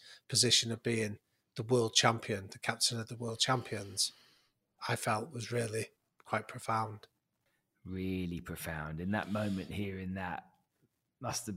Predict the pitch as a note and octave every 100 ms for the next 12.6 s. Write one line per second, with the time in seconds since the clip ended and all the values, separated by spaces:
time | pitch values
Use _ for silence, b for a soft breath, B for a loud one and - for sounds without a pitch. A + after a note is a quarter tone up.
0 | - A#2+ A#2 - - G#2+ A#2 A#2 G#2 F2+
1 | - - _ _ _ - G#2+ G#2 A#2 A2
2 | G#2+ G2+ F#2+ F2+ F#2 A2+ - A#2 - G2+
3 | G#2 A2+ G#2+ - G2+ F#2 - G2 F#2+ A#2
4 | G#2 E2+ G#2 A2 G#2 G2 G2+ A#2 G2 G#3
5 | A#2+ C3+ C#3 G3+ F3 C#3 E3+ A2+ F3 G3+
6 | G3+ A3 B3 B3+ A#3 - D#3 F3 D3+ D#3+
7 | C3+ G#2 D#3+ D#3+ - D#3+ C3+ D3+ A#2 G2+
8 | G2 - D3+ C3+ A2+ - A#2+ B2 B2+ -
9 | C3 B2+ C#3 B2+ - B2+ A#2+ - _ -
10 | B2 B2+ D3 B2 - E3 D#3 A#2+ B2+ A#2
11 | B B B - - F#3+ F3 B2 A#2 -
12 | G#2+ - - C3 A2